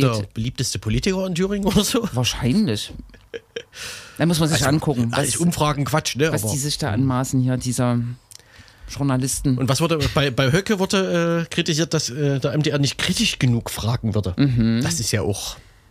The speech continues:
Speaker 1: das höre ich auch das allererste Mal in Richtung des M D R. <laughs>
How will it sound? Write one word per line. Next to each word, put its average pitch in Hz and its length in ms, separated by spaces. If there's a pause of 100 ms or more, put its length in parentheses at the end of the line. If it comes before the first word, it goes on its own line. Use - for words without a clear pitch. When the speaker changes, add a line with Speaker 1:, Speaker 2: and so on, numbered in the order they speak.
(140)
Speaker 1:
das 110 180
höre 117 100
ich 104 100
auch 82 80
das - 120
allererste 180 440
Mal 139 140
in 117 60
Richtung 113 320
des 110 120
M 147 160
D 139 120
R. 107 160 (460)
<laughs> - 20